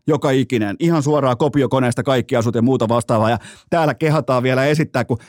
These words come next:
vielä nimikin Don Tami. Ois, ois siihen voinut ihan vähän heittää varianssia mukaan, mutta se kaikki oli niin piile-, ää, päälle le-, liimattua, kopioitua ja varastettua, että,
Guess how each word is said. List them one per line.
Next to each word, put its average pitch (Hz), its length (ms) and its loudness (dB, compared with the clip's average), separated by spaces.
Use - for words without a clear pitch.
vielä 185 120 0
nimikin 175 640 0
Don 208 260 0
Tami. 123 420 0
Ois, 214 220 -4
ois 233 220 -2
siihen 262 240 0
voinut 190 300 -2
ihan 262 320 2
vähän 208 260 2
heittää 160 440 0
varianssia 151 560 0
mukaan, 143 380 0
mutta 123 340 0
se 151 100 -6
kaikki 175 280 0
oli 165 120 2
niin 147 200 2
piile-, 147 420 2
ää, 139 160 2
päälle 151 360 2
le-, 135 200 2
liimattua, 139 520 2
kopioitua 127 520 0
ja 117 60 2
varastettua, 120 640 0
että, 110 440 0